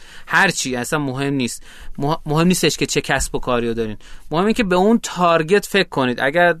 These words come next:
اه، یوزراتون یوزرای ایرانی هستن.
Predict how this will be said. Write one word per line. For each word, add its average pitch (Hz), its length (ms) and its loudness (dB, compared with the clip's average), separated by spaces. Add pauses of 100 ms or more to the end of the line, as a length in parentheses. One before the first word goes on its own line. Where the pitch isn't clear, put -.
(180)
اه، 123 260 -2
یوزراتون 135 580 -4
یوزرای 135 520 -2 (360)
ایرانی 120 320 0
هستن. 104 380 -10